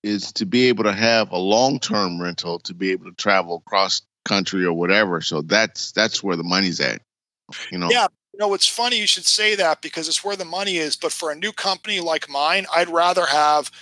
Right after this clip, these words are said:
Speaker 2: ten, ten one-day rides than one, than one ten-day ride. And the reason why is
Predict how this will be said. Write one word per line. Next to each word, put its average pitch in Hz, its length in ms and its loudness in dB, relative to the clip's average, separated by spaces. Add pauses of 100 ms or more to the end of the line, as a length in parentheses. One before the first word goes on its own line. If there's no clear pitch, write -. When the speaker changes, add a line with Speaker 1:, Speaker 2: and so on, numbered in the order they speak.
(540)
Speaker 2:
ten, 185 400 2 (540)
ten 208 380 2
one-day 190 540 2
rides 147 600 2
than 143 340 -6
one, 156 480 0 (200)
than 147 200 0
one 160 400 0
ten-day 170 380 2
ride. 120 520 -8
And 156 100 -2
the 156 80 0
reason 196 400 2
why 185 300 4
is 143 360 2